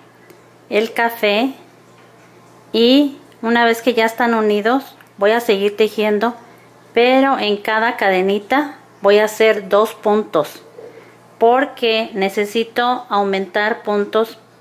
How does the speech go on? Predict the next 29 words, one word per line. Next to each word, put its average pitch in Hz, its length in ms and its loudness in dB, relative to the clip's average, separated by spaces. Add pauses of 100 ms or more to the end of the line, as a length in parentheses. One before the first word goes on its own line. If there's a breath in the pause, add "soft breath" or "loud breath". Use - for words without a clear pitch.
(160)
porque 226 720 -2
esta 220 360 0
base 214 360 0
de 196 80 2
aquí 180 200 0
abajo 190 440 0
está 185 300 -2
mucho 190 280 -4
más 175 260 -2
ancha 180 340 -4
que 175 100 -2
esta. - 300 -8 (580 loud breath)
Entonces 214 380 -6
en 190 100 -2
cada 247 340 -2
cadenita 208 580 -2
vamos 220 280 -2
a 202 40 -2
hacer 202 380 -2
dos 196 200 0
puntos 226 600 -4 (720 loud breath)
y 190 100 0
vamos 214 260 -2
a 233 40 2
ir 214 100 2
haciendo 214 680 -4 (180)
cuatro 247 680 0 (420)
tiras 226 460 0 (380)
de 220 520 2